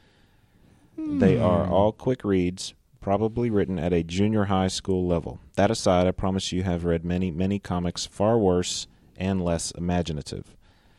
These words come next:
Speaker 1: Heck, I'll mail you guys our copies of four, five, and six if you send me your mailing address. Email me or P M me on the forums if you're interested."
Speaker 2: Oh, that's
Speaker 1: Dennis.
Speaker 2: really kind. Thank you.
Speaker 1: Thank you, Dennis. I'm
Speaker 2: Um,
Speaker 1: gonna, I'm gonna pass.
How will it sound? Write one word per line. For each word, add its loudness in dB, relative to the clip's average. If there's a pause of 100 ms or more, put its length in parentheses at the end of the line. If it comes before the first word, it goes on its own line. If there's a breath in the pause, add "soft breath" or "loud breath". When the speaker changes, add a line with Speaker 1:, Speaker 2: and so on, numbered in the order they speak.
(340)
Speaker 1:
Heck, 2
I'll 8
mail 6
you 2
guys 4
our 2
copies 0
of -2
four, 4
five, 4
and 0
six -4
if -12
you -4
send -2
me 0
your 0
mailing 0
address. -12
Email 0
me 0
or -4
P -6
M -2
me -2
on -2
the -4
forums -8
if -6
you're -8
interested." -6
Speaker 2:
Oh, 2
that's 0
Speaker 1:
Dennis. 0
Speaker 2:
really 4
kind. 0
Thank -2
you. 4
Speaker 1:
Thank 2
you, -2
Dennis. 2 (140)
I'm 4
Speaker 2:
Um, 4
Speaker 1:
gonna, 4 (220)
I'm 0
gonna 4
pass. 0